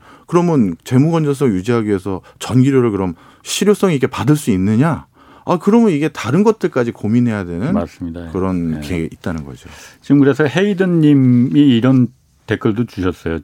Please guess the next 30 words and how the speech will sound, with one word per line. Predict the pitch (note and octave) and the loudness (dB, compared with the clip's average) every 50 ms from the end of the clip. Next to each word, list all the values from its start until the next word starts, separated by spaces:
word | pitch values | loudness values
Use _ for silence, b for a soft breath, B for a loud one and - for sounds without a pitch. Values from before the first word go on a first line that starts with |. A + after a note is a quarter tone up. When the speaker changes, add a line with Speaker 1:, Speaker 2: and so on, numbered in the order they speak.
| _ _ | _ _
Speaker 2:
"지속 | - - A2+ G#2+ C3 C3 - | -6 -2 -2 -2 -2 -4 -4
가능한 | - G#2+ A2 A2+ A#2+ A#2+ A2+ | -4 -4 -2 0 0 -2 -2
생존을 | - C#3+ C#3+ C3 C#3 C3+ C#3 A#2+ G#2+ | 0 0 2 4 4 4 4 4 4
위해서라면 | A2 A2 - G2 G2+ F#2+ F#2 F2 F2 A#2 C3+ A#2 F2+ D#2 - | 4 2 2 0 -2 -2 0 0 0 0 0 0 -2 -4 -6
전기 | - - F#2 G2+ A2 A#2 A#2 | -6 -4 -2 -2 -2 -2 -2
사용료 | - B2 A#2+ A#2 A2+ A2+ A2 G2+ | -2 -4 -2 0 0 0 0 0
현실화, | - D3+ D#3+ D#3+ C#3 C#3 C3+ A2 G2 G2 G2+ F#2+ | 0 0 0 0 0 0 0 0 2 0 0 -2
이거 | F2+ F2+ G#2 F#2+ | -2 -2 -4 -4
찬성하는 | - - C#3 D3+ C#3 D#3 D3 C#3 C3 B2+ A#2 | -2 -2 -2 0 0 2 2 4 2 2 0
사람들 | - A#2+ G#2+ G2+ G#2+ B2 | -2 -2 -4 -2 0 0
많습니다." | B2+ F#2+ E2+ E2 - - G#2+ G2 F2+ D#2 D2+ D2 D2+ D2+ D2 C#2+ C2 B B B B B B B B _ - | 0 0 -2 -4 -6 -2 -2 0 0 0 -2 -6 -6 -8 -8 -10 -14 B B B B B B B B _ -10
그리고 | - F#2+ | -10 -8
또 | - F#2 | -8 -8
강선모 | - - - G#2 A#2+ A2+ - C3 C3 B2+ B2 | -6 -2 0 0 0 0 0 2 2 2 4
님도 | A#2 A2 G2 F#2+ F2+ F#2 A#2+ A2+ F#2 D2 C2+ - B B B B B B B B B _ | 4 2 2 2 2 2 2 0 0 -2 -6 -12 B B B B B B B B B _
미국이 | - F#2+ G#2+ A2+ A#2+ B2+ A#2 A#2+ C#3 C3+ B2+ | -2 -2 0 2 2 0 2 2 2 2 2
우리나라에 | A#2 G#2+ G#2+ A#2 A#2 A2+ A2 A2+ A2+ A2+ A2 - _ _ _ _ | 2 2 2 0 0 0 0 0 0 0 -2 -4 _ _ _ _
철강 | - - - E3+ E3+ C3+ A2+ A2 A#2 A#2+ | -8 -4 -4 -2 0 0 0 0 0 0
그 | G#2 G2 - - | -2 -2 -4 -2
덤핑 | D3 D3+ D#3+ C3+ - D3+ C#3+ B2+ | -2 -2 -2 -2 0 0 0 0
관세 | - G2+ G2+ F#2+ - G#2+ | 0 -2 -2 -2 -2 -2
부과할 | - - F#2+ G#2+ G2 F#2 F2 | -4 -4 -2 -2 -2 -2 -2
때 | - - G#2 | -2 -4 -4
논리가 | F#2 F2 F2 F2+ F2 F2 E2+ G#2 G#2 F#2+ | -2 -2 -2 -2 -2 -2 -2 -2 -2 -4
거의 | - - F2+ F#2 G#2 G#2+ G#2 G2 F#2 b b b b b _ | -4 -4 -2 0 0 2 0 0 -2 b b b b b _
전기료 | - - G2 G#2 G#2+ G2+ A2+ C#3+ | -6 -2 -2 0 0 2 0 0
보조금이었다. | C#3 - A2 A2 A2+ C3 C#3 D#3+ E3+ E3 C#3 A2 - _ - D#2+ D#2+ D#2+ E2 | 0 0 0 2 2 2 2 2 2 2 0 0 -2 _ -8 -8 -6 -4 -4
Speaker 1:
맞아요. | F#2+ G#2 G2+ F2+ F2+ B2 E2 | -4 -2 -2 -2 -2 -2 -2
Speaker 2:
사실 | D#2 E2+ A3+ A3+ | -4 -2 -2 -2
맞습니다. | G#3 D#3+ B2+ - B2+ A#2+ A#2 B2+ | -2 -4 -6 -8 -8 -8 -8 -8